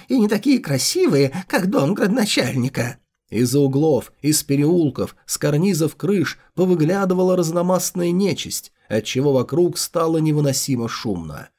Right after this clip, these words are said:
Все демоны из призрачного города высыпали на улицы столицы. Заклинатели и монахи во главе с всевидящим глазом,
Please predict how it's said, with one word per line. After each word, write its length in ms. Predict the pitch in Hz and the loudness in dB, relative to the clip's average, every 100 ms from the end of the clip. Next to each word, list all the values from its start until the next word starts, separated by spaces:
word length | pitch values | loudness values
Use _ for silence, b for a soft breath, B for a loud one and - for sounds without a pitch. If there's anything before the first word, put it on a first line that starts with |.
| _ _ | _ _
Все 380 | - - 120 131 | -8 -4 0 0
демоны 540 | 113 120 143 139 135 131 | 2 2 2 2 2 0
из 260 | 127 139 | -2 -4
призрачного 640 | - 156 143 139 - 135 131 | -2 0 2 0 -2 0 0
города 580 | 123 165 131 95 82 - b | 2 2 2 -2 -6 -14 b
высыпали 640 | - 110 190 160 160 165 165 | -6 -2 0 0 -2 0 0
на 140 | 160 | 2
улицы 420 | 147 135 127 131 | 2 2 0 -2
столицы. 840 | 131 - 127 110 90 - - 67 - _ _ _ | -6 -4 -2 -2 -4 -8 -8 -8 -18 _ _ _
Заклинатели 800 | - 104 139 143 151 156 147 147 | -6 -2 0 2 0 0 0 -2
и 180 | 143 151 | 0 0
монахи 640 | 143 139 156 123 - - b b | 0 0 0 -2 -6 -14 b b
во 160 | 135 | -2
главе 340 | 170 160 156 175 | 0 2 2 0
с 40 | |
всевидящим 720 | - - 165 175 160 - 151 | -2 -6 -4 -2 -4 -2 -2
глазом, 520 | 135 143 165 117 98 | 0 0 0 -2 -4